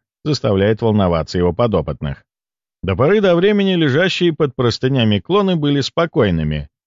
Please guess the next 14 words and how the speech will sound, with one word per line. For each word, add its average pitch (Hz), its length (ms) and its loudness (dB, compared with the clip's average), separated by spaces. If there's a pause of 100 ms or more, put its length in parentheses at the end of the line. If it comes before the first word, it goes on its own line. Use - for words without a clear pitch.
(320)
но 92 120 0
стоило 151 380 0
Фрей 151 300 -2
сорвать 151 400 2
с - 80 -8
них 127 180 -2
покрывало, 113 800 0 (180)
как 185 180 -2
они 196 180 0
начали 170 400 0
дёргать 131 400 0
своими 127 340 0
недоразвитыми 113 840 0
конечностями — 87 920 -2